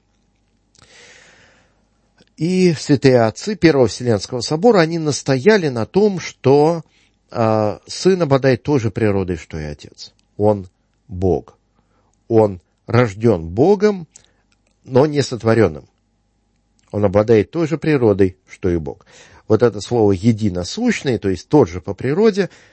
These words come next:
говорит о том, что Иисус Христос, он той же природы, что и Отец.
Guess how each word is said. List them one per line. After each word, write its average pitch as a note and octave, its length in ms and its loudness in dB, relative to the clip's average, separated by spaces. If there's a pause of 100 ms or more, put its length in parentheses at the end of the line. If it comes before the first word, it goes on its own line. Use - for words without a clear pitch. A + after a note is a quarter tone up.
(140)
говорит A#2+ 400 0
о C3 80 -8
том, A3 200 -4
что B2+ 240 -4
Иисус G#2+ 300 -6
Христос, G3+ 640 -4 (100)
он D#3+ 360 2 (380)
той D#3+ 200 6
же D#3 120 -6
природы, G2 580 -2 (200)
что D#2+ 400 -6 (240)
и - 80 -10
Отец. - 420 -10